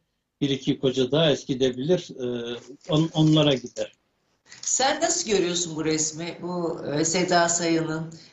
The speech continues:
Speaker 2: yeni aşkı, bu profili ve nasıl yorumluyorsun daha doğrusu Ali abi?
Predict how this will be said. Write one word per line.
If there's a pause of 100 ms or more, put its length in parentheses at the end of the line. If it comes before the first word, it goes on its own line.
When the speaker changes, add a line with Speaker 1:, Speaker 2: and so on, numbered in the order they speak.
Speaker 2:
yeni
aşkı,
bu
profili
ve
nasıl
yorumluyorsun
daha
doğrusu
Ali
abi?